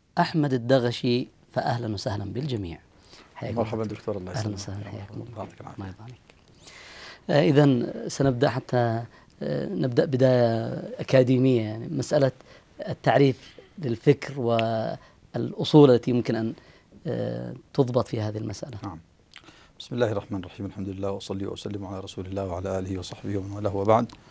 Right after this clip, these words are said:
Speaker 1: اللهم صل وسلم.
Speaker 2: باختصار شديد، الفكر، الفكر الإسلامي نقصد به جملة ما أنتجه العقل المسلم منذ، آه، بعثة النبي محمد صلى الله عليه وسلم إلى يوم الناس هذا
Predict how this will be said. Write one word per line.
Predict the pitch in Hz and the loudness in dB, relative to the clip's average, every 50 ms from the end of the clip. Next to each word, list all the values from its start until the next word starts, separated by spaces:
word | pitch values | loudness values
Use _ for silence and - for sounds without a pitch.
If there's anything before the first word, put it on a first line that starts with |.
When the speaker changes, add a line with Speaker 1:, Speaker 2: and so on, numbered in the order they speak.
| - - | -12 -8
Speaker 1:
اللهم | 113 107 104 101 101 98 | -8 -6 -6 -8 -10 -12
صل | - - - - | -14 -16 -20 -20
وسلم. | - - - - - - - - - - | -20 -20 -20 -20 -20 -20 -20 -20 -10 -4
Speaker 2:
باختصار | - - - - - - 196 151 135 | -2 -2 -2 4 8 12 12 12 12
شديد، | 113 - 131 101 104 107 101 104 - - - _ - | 10 6 4 4 6 4 4 2 -2 -14 -8 _ 0
الفكر، | 120 113 107 - 156 - - 127 117 110 107 - - - | 2 2 0 0 -4 -2 0 2 4 4 2 0 -4 -12
الفكر | - - - - - - 127 - | -16 -14 -14 -10 -8 -6 -4 -2
الإسلامي | 113 104 - - 131 127 120 107 107 | -2 -2 0 4 6 6 6 6 4
نقصد | 110 123 - - 120 | 2 0 -2 -2 -2
به | 113 107 101 101 113 113 110 110 - - - - - - - | -2 0 0 0 0 0 -2 -2 -6 -12 -20 -20 -20 -16 -10
جملة | 127 120 113 104 151 165 151 127 110 101 - - - - | -8 -6 -2 2 4 4 4 4 2 0 -2 -6 -8 -4
ما | 110 110 - | -4 -2 -2
أنتجه | 113 104 - 123 117 110 | 0 0 2 2 4 4
العقل | 110 101 - 107 - 113 | 4 2 2 2 2 2
المسلم | 104 113 113 - 120 113 110 113 127 - - - - - - - - - - - - - - - - - - - | 2 2 0 0 0 0 0 0 -2 -6 -16 -20 -20 -20 -20 -20 -20 -20 -20 -20 -20 -20 -20 -20 -20 -6 2 6
منذ، | 143 143 143 110 101 113 113 120 123 - - - _ _ - - - 120 | 8 8 8 8 8 6 6 6 4 0 -6 -14 _ _ -16 -6 -2 0
آه، | 113 | 2
بعثة | 107 110 107 - - 117 - - | 4 4 4 4 2 -2 -2 0
النبي | 104 101 98 107 101 101 | 0 2 2 2 2 0
محمد | 98 101 - 107 98 98 95 | 0 -2 -2 -2 -2 -2 -4
صلى | - - 104 104 | -6 -6 -4 -2
الله | 90 95 90 87 98 90 | 0 -2 0 0 0 0
عليه | 90 92 95 | 0 0 -2
وسلم | 90 90 - - 107 104 107 113 113 117 131 135 - - - - - - - - | -4 -4 -2 0 2 4 4 2 2 0 -6 -10 -14 -20 -20 -20 -20 -2 4 8
إلى | 185 151 127 | 10 12 12
يوم | 120 113 107 113 | 12 10 8 6
الناس | 110 107 101 - - | 4 4 2 2 0
هذا | 87 90 98 92 98 101 107 | 0 0 0 2 2 2 0